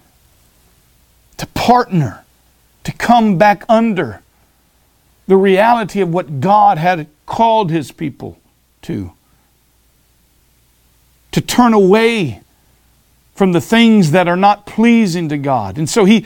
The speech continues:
steps right into action, and he calls the leaders to repentance and to fulfill their duties, to be his ministers of the gospel.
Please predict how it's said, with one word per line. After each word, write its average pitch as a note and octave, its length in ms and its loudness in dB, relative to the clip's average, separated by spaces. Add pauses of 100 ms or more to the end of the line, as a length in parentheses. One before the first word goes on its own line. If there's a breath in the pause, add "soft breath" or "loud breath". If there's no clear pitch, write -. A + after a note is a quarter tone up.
(120)
steps A3 460 -6
right A3 400 0
into F3 300 -4
action, C3+ 600 -6 (720)
and F#3+ 140 -2
he D3 80 -2
calls A3+ 520 2
the E3+ 120 -2
leaders G3+ 460 -2
to E3+ 120 -8
repentance G#3+ 880 -8 (520 soft breath)
and D3 100 -6
to F3 100 0
fulfill A#3+ 600 2
their F#3+ 200 0
duties, D#3 880 -2 (1120)
to A3+ 140 2
be A#3 260 4
his G#3 240 2
ministers G3+ 960 0 (160)
of E3 140 -2
the G3 60 0
gospel. F#3 840 -2